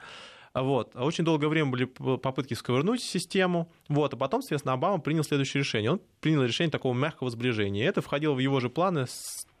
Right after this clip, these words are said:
такой же аналогию он пытался проводить с Ираном, например. Вот. А, его з-,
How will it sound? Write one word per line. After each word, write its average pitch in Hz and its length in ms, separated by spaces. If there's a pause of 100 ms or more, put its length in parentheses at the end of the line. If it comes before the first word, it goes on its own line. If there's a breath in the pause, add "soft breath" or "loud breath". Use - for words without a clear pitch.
(140)
такой 143 200
же 151 80
аналогию 147 440
он 135 100
пытался 143 220
проводить 131 240
с - 60
Ираном, 110 300
например. 95 480 (680 loud breath)
Вот. 139 480
А, 113 960
его 160 480
з-, 127 200